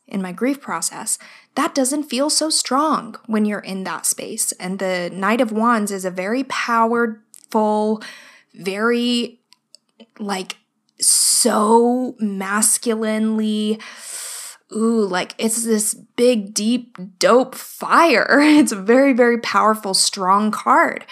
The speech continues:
And I was like, "I just don't feel that." And she was like, "You know what? I wanna offer this perspective to you.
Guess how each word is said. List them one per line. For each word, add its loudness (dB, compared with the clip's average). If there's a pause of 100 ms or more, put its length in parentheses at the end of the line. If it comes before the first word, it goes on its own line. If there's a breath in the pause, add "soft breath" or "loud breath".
(640 loud breath)
And 2
I 2
was -2
like, -4
"I -2
just -2
don't 2
feel 4
that." -2 (100)
And 0
she -6
was -6
like, -10
"You -6
know -6
what? -2
I -6
wanna -6
offer -4
this -6
perspective -8
to -6
you. 0